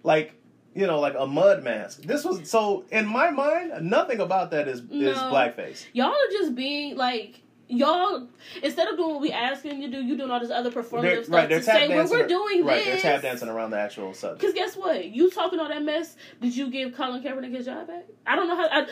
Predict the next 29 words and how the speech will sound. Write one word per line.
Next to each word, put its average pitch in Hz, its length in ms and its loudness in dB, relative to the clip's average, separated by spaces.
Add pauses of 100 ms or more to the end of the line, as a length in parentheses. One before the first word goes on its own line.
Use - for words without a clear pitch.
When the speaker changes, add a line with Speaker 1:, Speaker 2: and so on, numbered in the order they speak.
Speaker 2:
to 359 80 4
be 403 140 8
fair, 370 200 2
I 294 100 6
don't 381 120 2
watch 339 140 0
Speaker 1:
Right. 508 100 -2
Speaker 2:
football, 330 400 2
so - 120 0
Speaker 1:
No. 277 60 2
Speaker 2:
I 285 140 2
coulda 320 240 -4
just 277 160 -6
be 277 80 -8
talking 294 240 -2
out 262 60 -6
my 262 100 -4
butt 254 160 -2
right 233 140 -2
now. 220 120 -2
I 233 60 0
don't 240 180 -4
think 294 200 -2
so. - 80 0
Speaker 1:
I'll 135 100 8
answer 127 220 2
that 120 160 -2
question, 113 340 -4
no. 98 160 -8